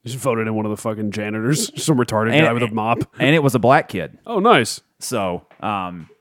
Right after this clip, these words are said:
Speaker 2: yeah, we, the whole student body came together and was like, "Okay, well, they're only, like, a third of us. So if two-thirds of us vote in this, we should be able to beat 'em."
Speaker 1: That's not a bad deal.
Speaker 2: Yeah. So
Speaker 1: That's pretty funny.
Speaker 2: But there you go. There's some college reviews there. Um,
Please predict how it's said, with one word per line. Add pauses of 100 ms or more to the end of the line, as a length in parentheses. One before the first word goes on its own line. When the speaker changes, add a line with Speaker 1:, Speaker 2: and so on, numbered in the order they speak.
(120)
Speaker 2:
yeah, (160)
we, (380)
the
whole
student
body
came
together
and
was
like,
"Okay,
well,
they're
only,
like,
a
third
of
us.
So
if
two-thirds
of
us
vote
in
this, (500)
we
should
be
able
to
beat
'em."
Speaker 1:
That's
not
a
bad
deal. (260)
Speaker 2:
Yeah. (300)
So
Speaker 1:
That's
pretty
funny. (760)
Speaker 2:
But (480)
there
you
go.
There's
some
college
reviews
there. (120)
Um,